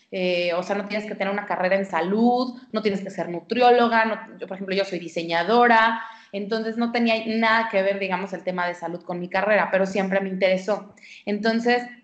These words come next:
como que no, o sea, no hay, no hay pretextos o límites, mientras tú quieras estudiarlo,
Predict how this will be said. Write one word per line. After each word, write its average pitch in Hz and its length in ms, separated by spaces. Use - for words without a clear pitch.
como 233 280
que 240 100
no, 240 280
o 233 60
sea, 233 140
no 262 240
hay, 277 960
no 247 100
hay 269 420
pretextos 240 680
o 208 80
límites, 226 580
mientras 190 360
tú 320 120
quieras 320 300
estudiarlo, 214 920